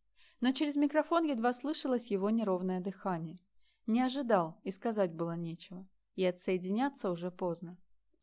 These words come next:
«На что вы надеялись, затевая игру?» продолжил Илья. «Что я не узнаю, кто стоит за последними событиями?» Вишенкин не ответил, но и на отбой не нажимал.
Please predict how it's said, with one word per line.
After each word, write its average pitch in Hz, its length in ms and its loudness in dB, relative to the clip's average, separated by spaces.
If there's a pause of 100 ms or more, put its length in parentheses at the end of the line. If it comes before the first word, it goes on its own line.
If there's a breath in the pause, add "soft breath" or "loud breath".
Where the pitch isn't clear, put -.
(300 soft breath)
«На 220 160 0
что 302 240 0
вы 339 80 0
надеялись, 320 580 2
затевая 202 540 -2
игру?» 214 360 -2 (300)
продолжил 180 560 0
Илья. 190 400 -4 (540 soft breath)
«Что - 180 -4
я 247 160 4
не 269 120 4
узнаю, 262 320 0
кто 262 120 -4
стоит 247 340 0
за 247 100 2
последними 240 540 0
событиями?» 233 840 0 (600)
Вишенкин 269 760 -2
не 185 160 0
ответил, 185 600 -6 (380)
но 240 200 4
и 339 80 2
на 226 180 2
отбой 196 320 -2
не 208 100 -2
нажимал. 190 560 -4